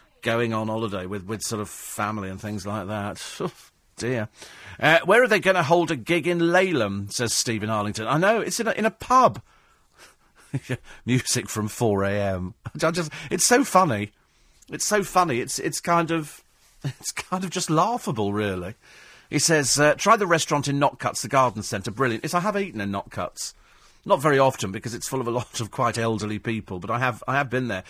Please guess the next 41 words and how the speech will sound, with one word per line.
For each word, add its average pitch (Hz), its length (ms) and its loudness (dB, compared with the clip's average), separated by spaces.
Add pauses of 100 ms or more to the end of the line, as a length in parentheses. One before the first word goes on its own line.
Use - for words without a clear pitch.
(140)
I 120 60 -10
go 160 100 2
to 127 100 0
Knockcuts - 440 -2
at - 80 -16
Christmas, - 500 -8 (480)
'cause 98 120 -14
they 107 60 -6
have 107 80 -4
a 104 60 -6
really, 104 240 -2
really 95 160 -6
good, 95 320 -8
uh, 95 200 -8
garden 104 420 -8
centre. 87 360 -10 (280)
So, 226 160 4
holidays. 147 760 2 (1120)
Do - 80 -2
you 151 60 0
go 190 140 2
on 190 80 0
holiday 151 380 -2
with 95 100 -10
the 101 80 -12
family? 113 420 -4 (300)
Does 113 160 -6
the 127 60 -2
whole 131 160 0
family 131 340 -2
go 98 120 -8
on 95 60 -8
holiday? 98 380 -6
Do 107 80 -6
you - 20 2
all 123 60 0
go 131 100 0
to 117 100 -2
a 127 60 -4
caravan 95 480 -2
park? 85 380 -8